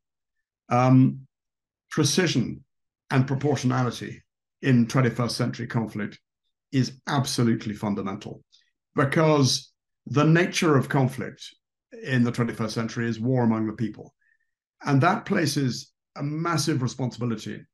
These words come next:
on military commanders to view their operations through the prism of what impact is what I'm about to do going to have on the minds of the people I'm operating amongst.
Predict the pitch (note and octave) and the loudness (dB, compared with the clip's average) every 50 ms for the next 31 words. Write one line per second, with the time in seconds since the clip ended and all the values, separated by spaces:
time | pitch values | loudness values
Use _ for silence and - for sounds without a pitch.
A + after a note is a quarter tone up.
0 | _ _ _ _ _ _ _ _ _ _ - C3 C3 C3 C3 D3 D#3 D#3 - - | _ _ _ _ _ _ _ _ _ _ 2 4 6 6 6 6 6 4 2 0
1 | C#3+ C3+ - B2 B2+ B2+ A#2+ A2 G2+ G2 G2 G2+ - - - _ _ _ _ _ | 0 2 4 4 6 6 4 2 0 -2 -4 -10 -12 -14 -16 _ _ _ _ _
2 | _ _ _ _ _ _ _ _ _ _ _ _ _ - - - D#3+ D#3 D3+ D3+ | _ _ _ _ _ _ _ _ _ _ _ _ _ -6 0 4 6 8 8 8
3 | D3+ D3 C#3+ C#3+ C#3+ D#3 - - _ _ _ _ _ _ _ _ _ _ _ _ | 8 8 6 4 2 0 -2 -8 _ _ _ _ _ _ _ _ _ _ _ _
4 | _ _ - C#3 B2+ A2 G#2 A#2 C#3+ E3 G3 G#3 G#3 G#3 G#3 G#3 - - _ _ | _ _ -2 -2 -2 0 0 0 2 4 6 6 6 6 6 4 0 -4 _ _
5 | - - D#3+ D#3 D#3 D3 D3 C#3+ C3+ - C3+ B2 A#2+ A#2 A2+ - - G2+ - G2 | -10 -6 -2 0 0 0 0 -2 -2 -4 -4 -4 -4 -4 -6 -8 -10 -12 -12 -12
6 | - - - - - - - D3+ E3 E3 F3 F3 - - C#3+ A#2 G#2 G#2 F#2 F#2+ | -12 -14 -16 -14 -6 0 4 6 6 6 6 4 2 2 2 2 2 0 -2 -2
7 | G2+ F#2+ G#2+ A2+ C3+ F3 F#3+ F#3 F3 D#3+ C#3 - B2+ G#2+ G#2+ - - A#2+ A#2+ G#2+ | -4 -6 -6 -2 0 0 2 2 2 2 0 0 -2 -2 -4 -6 -8 -8 -8 -6
8 | A2+ C3 C#3+ C#3+ C#3 C3+ C3 A#2 G#2+ B2+ B2+ A#2+ A#2 - - G#2+ G#2 A#2+ A2+ G#2 | -6 -6 -4 -2 0 0 0 0 0 -2 -4 -4 -4 -8 -14 -10 -6 -4 -4 -4
9 | G2 G2 - - - _ _ _ _ _ _ _ _ _ _ _ - - C#3 C#3+ | -4 -8 -10 -12 -16 _ _ _ _ _ _ _ _ _ _ _ -4 -2 0 0
10 | C3+ C3+ B2+ C3 C3 A#2 B2 A#2+ A#2 A#2 A#2+ B2 C3+ C#3 C#3 C3 A#2+ A2 A#2+ G#2+ | 0 2 2 2 2 2 2 2 0 0 0 0 0 2 2 2 0 0 -2 -6
11 | A#2 - - C3 B2+ B2+ A#2 A2+ A2 - - B2+ A#2 A2+ - B2 A#2 - - G#2+ | -8 -6 -4 -4 -4 -4 -6 -10 -10 -10 -8 -6 -4 -4 -4 -6 -8 -10 -10 -10
12 | G#2 G2 - - G#2 G2 F#2+ F#2 F#2 - A#2+ - - - - | -10 -10 -10 -10 -10 -8 -8 -6 -6 -8 -8 -10 -12 -16 -18